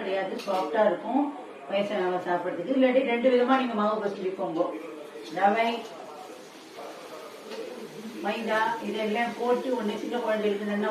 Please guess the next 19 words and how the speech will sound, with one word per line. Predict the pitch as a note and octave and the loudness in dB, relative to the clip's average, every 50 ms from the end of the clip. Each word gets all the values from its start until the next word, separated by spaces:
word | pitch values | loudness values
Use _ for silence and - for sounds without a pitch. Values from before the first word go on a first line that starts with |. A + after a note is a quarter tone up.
| G#3 | 0
மொறு | G3+ G3+ - G#3 | 0 -2 -2 -2
மொறு | G#3 G3+ - | -4 -4 -2
மொறு | G#3 G3+ G3+ | -4 -6 -4
மொறு, | G3+ G#3 G#3 G#3 - - - - - - G3+ | -4 -6 -6 -6 -8 -12 -12 -12 -12 -10 -6
நல்லா | G#3 G#3+ G#3+ A#3 A#3 G#3+ G#3 | -4 -4 -2 0 0 0 2
ஓரளவுக்கு | G3+ G#3 G#3+ A3 C4 C4+ D4 C#4+ C4+ B3+ A3 | 2 4 4 8 8 8 8 8 4 2 0
மொறு | A3 A3 G#3+ | 0 -2 -2
மொறுன்னு | A3 A3+ A3 A3+ A#3+ B3 A#3 | -2 -2 -2 -2 -2 -2 -2
இருக்கும், | G#3 G#3+ A3 A#3+ A#3 G#3+ - | -2 -2 -2 -4 -4 -4 0
சாஃப்டாவும் | A3 G#3+ G#3+ G#3+ - A3 G#3+ G#3+ G#3+ A3 A3+ | 2 2 2 2 0 0 -2 -2 -2 -4 -4
இருக்கும், | G#3 G3 - A#3+ A3+ A3+ G#3+ F#3 F#3 | -6 -6 -6 -8 -6 -2 -2 -2 -2
உப்பியும் | F3+ - G#3+ G#3+ A3 A3 G3 G3 | -2 -4 -6 -6 -4 -2 -2 -2
வரும். | G3 G3+ G#3+ A3 A3 - - - - - - - - - - | 0 0 -2 -2 -4 -4 -8 -8 -10 -10 -10 -10 -8 -2 -2
ரொம்ப | F#3+ G#3+ A3+ A#3 A#3 | 0 0 2 2 4
நாளைக்கு | A#3 A#3+ A#3+ B3 B3 B3 G3+ | 4 6 4 6 6 6 6
இது | G#3 G#3 G3+ | 6 4 4
உப்பினது | G3+ A3 A#3+ A#3 A3+ G#3+ G3+ G#3 F#3 | 2 2 0 -2 -2 0 2 2 2
அமுங்காம | F#3+ G#3 A#3 A3+ A#3 A3 G#3+ G#3+ G#3 | 2 2 0 2 2 2 2 2 2
இருக்கும். | G3+ G3+ G3+ G3+ G3+ G3+ G#3 G#3 | 0 0 2 2 2 4 2 0